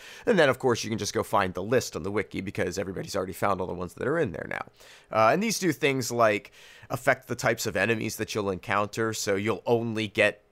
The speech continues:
elite versions of every enemy, which makes the difficulty way harder. Or, alternately,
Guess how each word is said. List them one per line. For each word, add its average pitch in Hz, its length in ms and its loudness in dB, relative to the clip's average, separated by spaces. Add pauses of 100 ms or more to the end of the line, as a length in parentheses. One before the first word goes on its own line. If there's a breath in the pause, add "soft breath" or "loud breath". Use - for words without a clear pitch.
(160)
elite 123 380 0
versions 101 540 -4
of 92 160 -12
every 95 400 0
enemy, - 460 -8
which 104 340 -6
makes 113 360 -2
the 110 100 -6
difficulty 101 520 -4
way 90 320 -2
harder. - 540 -6
Or, 143 420 6
alternately, 117 720 0